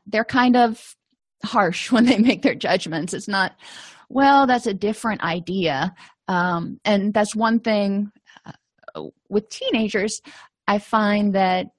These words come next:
it's important to kind of challenge, is it a bad idea or a bad thought or a bad moral, or is it different than one you have?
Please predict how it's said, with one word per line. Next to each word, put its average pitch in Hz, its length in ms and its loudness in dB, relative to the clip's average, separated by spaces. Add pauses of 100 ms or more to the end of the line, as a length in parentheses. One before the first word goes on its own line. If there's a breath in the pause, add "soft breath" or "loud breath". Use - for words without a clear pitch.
(180)
it's 208 140 -2
important 226 480 -2
to 233 60 -6
kind 214 220 -4
of 196 80 -6
challenge, 226 800 0 (800 loud breath)
is 254 240 2
it 240 200 2
a 175 120 -2
bad 403 500 0 (500)
idea 180 640 -2
or 202 180 2
a 190 40 0
bad 240 640 0
thought 160 360 2
or 180 160 0
a 180 60 0
bad 202 380 2
moral, 180 600 2 (320 soft breath)
or 214 200 4
is 208 180 -2
it 196 200 -4 (300)
different 175 520 -4 (180)
than 190 200 0
one 185 200 -2
you 190 140 -2
have? 185 520 -4